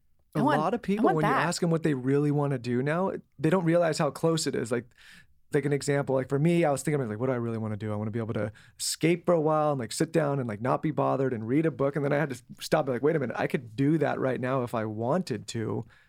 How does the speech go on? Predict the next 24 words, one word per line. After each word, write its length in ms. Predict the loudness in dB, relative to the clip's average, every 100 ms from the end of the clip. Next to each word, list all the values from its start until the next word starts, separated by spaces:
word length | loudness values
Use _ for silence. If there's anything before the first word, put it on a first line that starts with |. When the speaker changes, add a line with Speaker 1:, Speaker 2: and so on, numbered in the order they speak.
| _ _ -4
Speaker 2:
I'm 160 | -2 0
choosing 520 | 2 4 4 2 0
not 200 | -2 -2
to 120 | -2 -2
because 220 | 0 -2
I'm, 240 | -4 -6 -8
you 120 | -8
know, 80 | -4
building 320 | -4 -4 -6
these 180 | -6 0
things 300 | 0 0 -2
and 100 | -6
ambitions 420 | -2 0 0 -4
in 60 |
the 80 | -4
way." 220 | -4 -4 -8 -14 -20 -6 2
But 80 |
a 60 | 4
lot 160 | 4 2
of 60 |
people, 180 | 2 2
they 100 | 2
just 220 | 0 -2
get, 200 | -6 -6